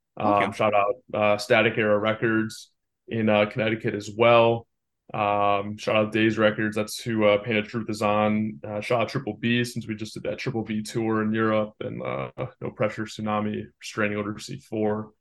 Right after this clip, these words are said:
Speaker 2: Hell
Speaker 1: Just
Speaker 2: yeah.
Speaker 1: fresh on
Speaker 2: Stacked
Speaker 1: my,
Speaker 2: ass lineup.
Speaker 1: fresh on my mind, man. It's, it was a great time.
Speaker 2: Yeah.
Speaker 1: Um, yeah,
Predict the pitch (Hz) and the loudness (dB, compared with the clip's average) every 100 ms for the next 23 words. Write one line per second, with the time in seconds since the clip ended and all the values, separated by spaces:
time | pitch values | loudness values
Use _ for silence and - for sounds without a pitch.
0 | _ _ _ - 131 80 80 107 - - | _ _ _ -6 -4 -4 0 0 2 0
1 | 110 135 110 104 117 104 - 110 104 107 | 0 -4 -6 -10 -8 -6 -4 -4 0 4
2 | 113 107 95 101 101 101 - - - 117 | 4 2 0 -2 -2 -8 -14 -18 -12 -8
3 | 110 110 104 104 107 107 104 107 _ _ | -2 2 2 2 2 4 2 -4 _ _
4 | _ 95 76 - - 104 101 101 101 101 | _ -6 -6 -8 -4 -2 0 0 2 0
5 | 101 107 _ _ _ _ - 101 110 98 | -2 -14 _ _ _ _ -4 2 2 2